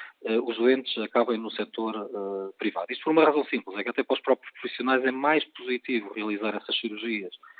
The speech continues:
dentro do serviço de saúde, do que propriamente obrigar um doente a fazer e realizar essas cirurgias nos seus próprios hospitais, do que propriamente ir a, a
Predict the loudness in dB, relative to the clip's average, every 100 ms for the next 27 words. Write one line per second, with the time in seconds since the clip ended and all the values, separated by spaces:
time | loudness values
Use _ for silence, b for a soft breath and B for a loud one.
0 | B B 2 10 10 10 2 -4 -6 -8
1 | -6 -8 -8 -10 -10 -10 -10 -6 0 0
2 | 0 -2 -4 -6 _ -18 B B B 8
3 | 8 8 4 6 6 4 4 0 2 2
4 | 2 2 0 -4 -4 -6 -6 -6 -4 -6
5 | -6 -10 B B B B 0 4 6 6
6 | 8 6 4 0 0 2 0 0 -8 -6
7 | -8 -4 -4 -2 0 2 0 0 0 2
8 | 0 -2 -6 -4 -4 -4 -4 -4 -4